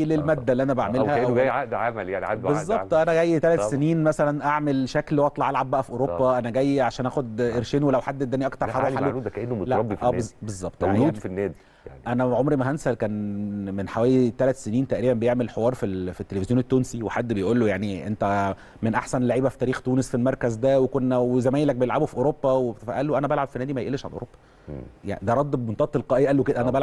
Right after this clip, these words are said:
Speaker 2: بلعب يعني، فهو ده واحد خلاص، هو فعلًا اصبح من علامات ال-، النادي الاهلي، مش مجرد لعيب
Speaker 1: آه،
Speaker 2: جه
Speaker 1: طبعًا.
Speaker 2: وهيمشي.
Speaker 1: لا، وجمهور ما بيبخلش عليه ب-، بكل يعني الاسماء اللي بتدل على المحبه، واسماء الدلع وعلول، و-، ومؤخرًا نلاقي زيك فين يا علي.
Speaker 2: <laughs>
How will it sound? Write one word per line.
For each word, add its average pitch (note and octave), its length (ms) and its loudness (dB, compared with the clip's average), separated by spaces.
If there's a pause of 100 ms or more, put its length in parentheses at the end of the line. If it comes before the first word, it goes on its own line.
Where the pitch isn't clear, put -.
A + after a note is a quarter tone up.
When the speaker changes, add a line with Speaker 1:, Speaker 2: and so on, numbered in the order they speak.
Speaker 2:
بلعب A2 120 -10
يعني، G2+ 260 -4 (220)
فهو A#2 360 4
ده C#3 300 4
واحد D#3 320 -2 (320)
خلاص، B2 500 0
هو A#2 140 -2
فعلًا C#3 420 0
اصبح C#3 320 -4
من B2+ 640 0
علامات B2+ 480 2
ال-، G2+ 220 -2
النادي G2+ 360 -4
الاهلي، A2 220 0
مش A#2+ 160 -4
مجرد A#2+ 300 0
لعيب G#2 160 -2
Speaker 1:
آه، A2 160 0
Speaker 2:
جه B2 60 4
Speaker 1:
طبعًا. B2 100 2
Speaker 2:
وهيمشي. G2+ 400 -4
Speaker 1:
لا، B2 80 4
وجمهور A2 520 0
ما F#2+ 100 -6
بيبخلش E2 600 -6
عليه F#2+ 180 -2
ب-، E2 260 -6
بكل A2 360 -2
يعني E2+ 540 0
الاسماء F2 400 -2
اللي A2 100 -2
بتدل F#2+ 380 0
على F2 140 0
المحبه، F#2 460 -6 (320)
واسماء G#2 380 0
الدلع G#2 340 2
وعلول، G#2 520 0
و-، A#2+ 360 0
ومؤخرًا C3 540 0
نلاقي B2 400 -2
زيك C3 280 2
فين B2 280 -2
يا G#2 100 0
علي. A2 200 0
Speaker 2:
<laughs> A2+ 80 -8